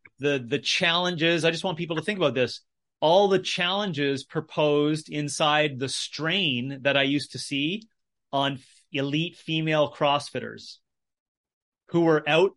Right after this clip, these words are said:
there on the field alone for days. So just think about that. And you could just, you know, w-, back to this point of what the primary fear is, right? Um, tie in the differences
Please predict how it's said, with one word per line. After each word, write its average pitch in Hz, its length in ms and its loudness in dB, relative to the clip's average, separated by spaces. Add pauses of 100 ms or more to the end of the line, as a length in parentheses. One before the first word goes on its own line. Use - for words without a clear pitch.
there 160 340 4
on 151 220 -4
the 185 80 -6
field 143 560 0 (100)
alone 139 720 0 (560)
for 143 160 -6
days. 120 960 -2 (600)
So - 120 -8
just 135 220 -6
think 175 160 0
about 170 220 2
that. 170 180 4
And 160 100 0
you 165 80 0
could 170 100 -2
just, 151 220 -4 (100)
you 151 120 -4
know, 151 220 4 (340)
w-, 143 160 -8
back 156 240 2
to 143 80 -8
this 139 160 0
point 151 320 -2
of 131 100 0
what 135 140 0
the 123 80 -4
primary 143 440 2
fear 151 320 2
is, 120 200 -2
right? 151 260 0 (540)
Um, 147 460 -2 (340)
tie 185 240 0
in 233 240 0
the 208 60 0
differences 156 960 -2